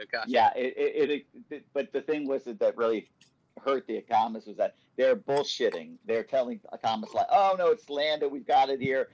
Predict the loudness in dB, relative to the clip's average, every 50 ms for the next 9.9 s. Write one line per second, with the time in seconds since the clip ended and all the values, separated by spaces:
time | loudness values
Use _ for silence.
0 | _ _ _ -14 -10 -4 -4 -4 -4 -4 -6 -4 -2 0 0 -2 -4 -6 -4 -4
1 | -4 -2 -4 -4 -4 -4 -6 -6 -6 -8 -8 -8 _ -6 -4 -2 -2 -2 -2 0
2 | 2 4 4 4 4 4 2 -2 -4 -6 -8 -4 -2 -2 -2 -2 -2 -4 -4 -4
3 | -4 -4 -4 -4 -6 -6 -4 -2 0 0 0 0 -4 -8 -12 -16 -18 -16 -14 -14
4 | -14 -14 -16 _ _ 0 4 4 6 6 4 0 -4 -6 -8 -8 -8 -8 -8 -4
5 | -2 -2 -2 0 0 0 0 0 0 -4 -8 -8 -6 -4 -2 -2 -2 -2 -2 -2
6 | -2 -2 -2 -4 -6 -8 -10 -10 -8 -6 -4 -4 -4 -4 -6 _ 2 2 2 2
7 | 0 -4 -8 -14 -16 -12 -8 -8 -8 -8 -8 -10 -8 -6 -4 -2 -2 -2 -4 -4
8 | -4 -6 -8 -8 -8 -12 -16 -14 -12 -12 -12 -12 -12 -16 -20 _ _ _ -16 -16
9 | -16 -16 -20 -20 -20 -20 -20 -20 -20 -20 -20 -20 -20 -20 -20 -20 -20